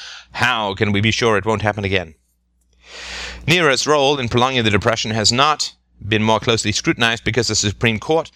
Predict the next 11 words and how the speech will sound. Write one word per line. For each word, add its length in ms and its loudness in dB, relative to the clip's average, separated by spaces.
declared 400 0
the 140 -2
act 320 -2
unconstitutional 760 -2
within 220 0
two 140 0
years 220 2
of 80 -6
its 100 -4
passage. 500 -2
Quote, 300 -2